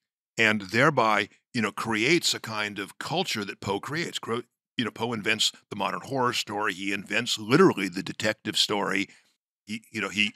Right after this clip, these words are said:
uh, you know, creates a kind of, of way of writing. Poe creates with Hawthorne and the notion of the modern short story, which is prose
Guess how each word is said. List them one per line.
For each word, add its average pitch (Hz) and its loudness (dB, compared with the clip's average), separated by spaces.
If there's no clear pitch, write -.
uh, 104 0
you 113 -2
know, 98 0
creates 113 2
a 107 0
kind 104 0
of, 95 -4
of 98 0
way 139 4
of 107 2
writing. 113 2
Poe 175 6
creates 123 0
with 139 6
Hawthorne 107 2
and 104 -8
the 107 -2
notion 113 2
of 101 2
the 98 -2
modern 90 0
short 92 -2
story, - -4
which - -6
is 92 0
prose 107 2